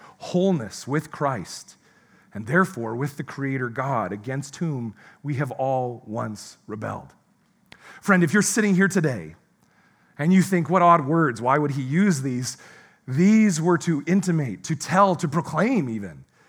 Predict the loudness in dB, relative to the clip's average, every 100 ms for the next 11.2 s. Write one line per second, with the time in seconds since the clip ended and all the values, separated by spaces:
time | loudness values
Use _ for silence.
0 | _ _ _ 0 2 4 0 -4 -4 -4
1 | -8 -6 -6 -6 -10 -18 -14 -14 -12 -6
2 | -2 -2 -2 -2 -2 -2 -6 -8 -8 -8
3 | -6 -6 -6 -8 -10 -10 -10 -12 -12 -10
4 | -10 -12 -14 -16 -18 -20 _ _ _ _
5 | _ _ _ _ -6 -2 2 4 4 2
6 | 2 4 4 0 -2 -6 -6 -6 -2 -2
7 | -2 -2 -4 -2 0 0 0 -2 -4 2
8 | 4 2 -2 -12 -16 -8 0 4 4 4
9 | 0 2 4 2 -2 -2 2 2 0 -6
10 | -4 2 2 2 -2 -2 -2 -2 -4 -4
11 | -8 -14